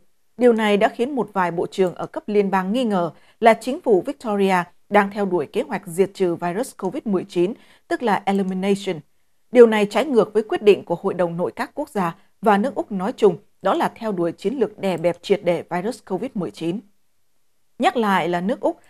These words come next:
đã theo đuổi kế hoạch đè bẹp triệt để virus covid mười chín. Điều này khác hoàn toàn với New Zealand, là nơi mà Thủ tướng Jacinda Ardern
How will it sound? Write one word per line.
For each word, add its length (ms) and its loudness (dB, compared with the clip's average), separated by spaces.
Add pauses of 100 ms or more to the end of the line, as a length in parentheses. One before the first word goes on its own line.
(120)
đã 120 2
theo 220 -4
đuổi 240 0
kế 140 -4
hoạch 240 -8
đè 180 -2
bẹp 240 -4
triệt 200 -4
để 180 -2
virus 400 -8
covid 260 -6
mười 200 0
chín. 260 -2 (400)
Điều 160 8
này 260 0
khác 220 -4
hoàn 220 -2
toàn 260 -4
với 120 -4
New 180 2
Zealand, 340 2 (360)
là 140 4
nơi 380 2
mà 120 0
Thủ 180 -8
tướng 300 0
Jacinda 460 -4
Ardern 360 -2